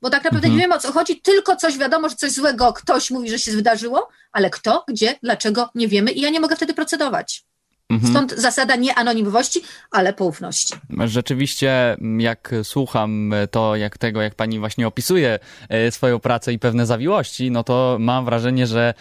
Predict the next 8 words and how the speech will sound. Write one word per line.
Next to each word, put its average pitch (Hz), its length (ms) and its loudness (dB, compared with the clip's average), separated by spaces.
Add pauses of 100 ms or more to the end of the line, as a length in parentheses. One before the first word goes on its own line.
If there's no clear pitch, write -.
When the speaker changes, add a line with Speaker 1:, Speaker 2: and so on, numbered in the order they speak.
(240)
Speaker 2:
e, 117 500 2
nazwanie 117 800 -2
pani, 113 500 0
e, 98 200 -2
kobietą 120 420 0
od 117 100 -2
zadań 123 280 0
specjalnych 123 680 -4